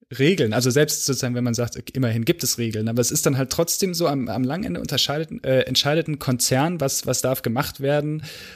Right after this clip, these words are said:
und was nicht. Und das kann ja auch, also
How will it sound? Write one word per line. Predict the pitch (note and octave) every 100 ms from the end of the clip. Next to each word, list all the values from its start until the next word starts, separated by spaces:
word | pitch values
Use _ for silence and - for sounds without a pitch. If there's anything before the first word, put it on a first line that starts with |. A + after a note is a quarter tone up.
| -
und | - C3+ -
was | C3 B2+
nicht. | D#3 - - - - - _ _ -
Und | B2 B2 A#2 - - _ _ _
das | C3 A#2 - - _ -
kann | C3 D#3+
ja | F3+ D#3+
auch, | C#3+ D3+
also | - B2+ A#2